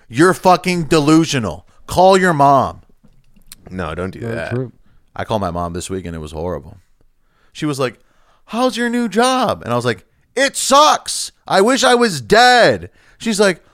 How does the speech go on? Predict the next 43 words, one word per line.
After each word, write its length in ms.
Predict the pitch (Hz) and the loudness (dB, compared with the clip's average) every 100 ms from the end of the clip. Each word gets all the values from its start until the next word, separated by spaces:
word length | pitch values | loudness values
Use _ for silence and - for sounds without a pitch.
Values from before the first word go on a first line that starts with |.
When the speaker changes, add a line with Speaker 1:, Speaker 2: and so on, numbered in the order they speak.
| _ | _
Speaker 1:
"Oh, 680 | - 254 311 262 165 107 - - - | 2 4 6 6 4 0 -6 -20 -14
well, 460 | - 180 196 196 - 135 | -12 -4 -4 -4 -8 -2
are 100 | 170 | 0
you 160 | 185 190 | 0 -2
enjoying 480 | 170 175 220 240 254 | 0 0 2 0 -2
it?" 180 | 294 - | -4 -4
I'm 180 | _ _ | _ _
like, 280 | 226 202 _ | -4 -4 _
"No, 720 | 233 302 311 285 196 101 104 - _ | 4 6 8 8 6 2 -4 -14 _
that's 180 | 240 262 | -2 0
the 120 | 254 | -2
same 300 | - 269 285 | 0 0 0
thing 140 | 277 277 | 0 -2
as 80 | 254 | 0
the 100 | 254 | 2
first 340 | 277 302 - | 4 2 2
question, 560 | 226 247 214 - 165 117 | 0 2 2 0 -6 -4
bitch." 640 | 92 214 254 254 - - - _ - | 2 4 4 0 -8 -16 -20 _ -10
Speaker 2:
Maybe 160 | 98 123 | -6 -4
you're 100 | 110 | -2
being 160 | 107 98 | -4 -4
a 40 | |
little 160 | 98 92 | -6 -6
too 220 | 101 90 | -6 -6
honest 520 | 90 87 85 - - | -6 -8 -12 -18 -18
with 200 | - 85 | -18 -16
your 100 | 78 | -16
mom. 400 | 78 64 53 - - | -16 -18 -18 -20 -14
Speaker 3:
Yeah, 400 | 98 98 92 90 | -8 -6 -6 -8
a 40 | 104 | -6
little 220 | 131 170 | -2 0
bit 160 | 123 - | 0 -2
too 160 | 110 80 | -6 -4
harsh 120 | 104 | -4
Speaker 1:
No, 60 | 101 | -4
I 140 | 92 | -4
Speaker 3:
with 80 | 95 | -6
her, 20 | 87 | -8
Speaker 1:
just, 160 | - | -8
it's 140 | 110 90 | -8 -8
Speaker 3:
too. 40 | |
Speaker 1:
just, 400 | 90 - - - | -12 -14 -16 -18
it, 120 | 87 | -18